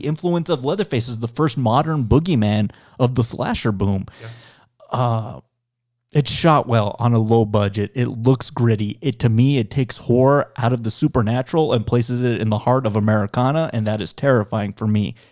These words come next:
Speaker 1: as a film viewer. Uh, it's unrelenting, and I think in unrelenting, it's supposed to be uncomfortable.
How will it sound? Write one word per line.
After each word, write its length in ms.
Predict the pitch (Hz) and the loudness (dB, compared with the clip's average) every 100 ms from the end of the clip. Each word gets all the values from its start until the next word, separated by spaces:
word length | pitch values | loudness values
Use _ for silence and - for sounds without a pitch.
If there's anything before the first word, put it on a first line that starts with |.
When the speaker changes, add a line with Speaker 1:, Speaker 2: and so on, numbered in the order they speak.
| - | -8
Speaker 1:
as 120 | 117 | -6
a 40 | 110 | -2
film 280 | 127 113 | 2 2
viewer. 320 | 104 101 101 - _ _ _ _ _ _ _ - - - _ - | 2 0 -2 -4 _ _ _ _ _ _ _ -20 -20 -20 _ -2
Uh, 380 | 120 104 101 - - | 0 0 -4 -6 -2
it's 180 | 120 - | -2 2
unrelenting, 640 | 180 156 127 113 117 - - | 2 4 2 2 0 -6 -4
and 120 | 113 | -4
I 80 | 92 | -2
think 260 | 135 131 | 0 0
in 140 | 113 117 | 2 2
unrelenting, 500 | 131 123 120 135 123 | 2 2 2 0 -2
it's 160 | 98 | -2
supposed 320 | 117 143 156 | 0 2 2
to 60 | 175 | 0
be 100 | 113 | -2
uncomfortable. 640 | 98 107 98 101 90 - | 0 -2 -4 -6 -10 -12